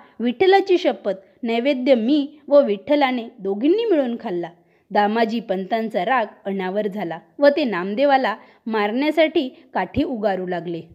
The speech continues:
तोच तेथे भगवान विठ्ठल प्रकट झाले व सांगू लागले, "दामाजी पंत,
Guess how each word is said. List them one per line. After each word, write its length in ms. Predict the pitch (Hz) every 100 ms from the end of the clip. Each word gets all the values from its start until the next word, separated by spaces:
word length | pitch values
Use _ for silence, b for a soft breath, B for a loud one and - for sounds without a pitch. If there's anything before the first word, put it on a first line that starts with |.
| -
तोच 260 | 302 339
तेथे 380 | 240 233 294 240
भगवान 420 | 226 220 208 262 226
विठ्ठल 320 | 175 - 262
प्रकट 360 | 277 214 202 185
झाले 220 | 202 170 180 b b
व 120 | 254
सांगू 400 | 285 262 190 196
लागले, 380 | 247 190 175 165 180 _ _
"दामाजी 520 | 185 185 196 233 240
पंत, 360 | 277 240 226